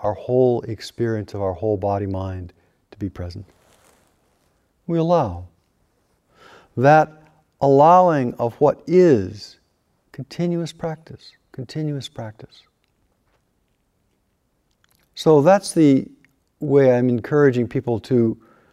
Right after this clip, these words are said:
um, have as a foundation, a foundation of success, a foundation of what is real, a foundation of something you can confirm and verify for yourself.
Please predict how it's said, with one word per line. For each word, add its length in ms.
um, 440
have 460
as 180
a 80
foundation, 840
a 40
foundation 600
of 320
success, 720
a 40
foundation 540
of 100
what 140
is 160
real, 600
a 80
foundation 520
of 80
something 240
you 100
can 220
confirm 540
and 140
verify 500
for 280
yourself. 720